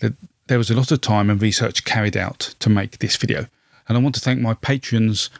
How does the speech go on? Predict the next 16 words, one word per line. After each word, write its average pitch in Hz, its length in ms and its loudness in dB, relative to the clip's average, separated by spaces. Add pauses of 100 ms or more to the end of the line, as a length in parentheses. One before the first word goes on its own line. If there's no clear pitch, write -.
for - 160 -6
their 98 180 0
support - 680 0
that - 180 -4
help - 420 0 (100)
make 110 200 -2
this - 260 -2
work 110 240 0
possible. - 420 -4 (440)
There 123 80 2
is 110 100 0
a 135 60 6
link 143 240 2
in 117 80 2
the 101 100 0
description 107 540 2